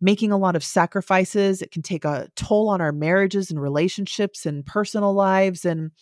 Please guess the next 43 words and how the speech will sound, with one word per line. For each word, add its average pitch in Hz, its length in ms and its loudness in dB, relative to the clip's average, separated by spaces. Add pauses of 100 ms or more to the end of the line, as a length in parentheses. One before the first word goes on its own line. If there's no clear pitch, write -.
(180)
there's 190 140 2
a 202 60 2
lot 233 160 4
of 226 40 -4
sacrifice 147 760 -2
in 135 140 -6
I 135 140 -2
V 139 160 -2
F 139 160 -2
too. 143 420 -2
And 165 140 -2
the - 140 0
ultimate 190 380 0
sacrifice 135 680 -2
is 135 100 -8
going 147 260 0
through 151 180 -8
all 139 180 2
of 131 120 -4
that 135 260 0
with 135 200 -6
nothing 139 300 -4
to 139 100 -8
show 131 240 0
for - 240 -2
it - 80 -4
at - 120 -6
the - 120 -14
end, 151 320 -4
right? 135 260 -4
What 151 120 -10
do 147 40 -8
we 139 100 -4
want 139 200 -2
to 123 60 -14
show 185 180 0
for 113 200 -6
it? - 40 -8
We 139 80 -6
want 165 140 0
our 180 80 0
babies. 214 560 2 (1120)
So 175 1000 0